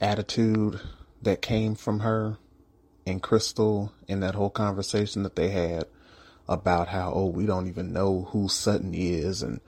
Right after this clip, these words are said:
talking about country clubs and all kind of bull crap. Like Garcelle said, so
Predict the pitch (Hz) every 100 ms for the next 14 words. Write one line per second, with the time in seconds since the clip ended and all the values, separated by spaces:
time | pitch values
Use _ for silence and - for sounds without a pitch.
0 | - - - - 110 101 85 - - 117
1 | 98 92 87 - 98 87 87 85 - -
2 | 76 - 95 95 - 95 85 85 82 -
3 | - 85 82 - - - - - - _
4 | _ _ - 113 113 107 101 - 104 92
5 | - 85 73 76 - - - - 90 82
6 | 85 82 82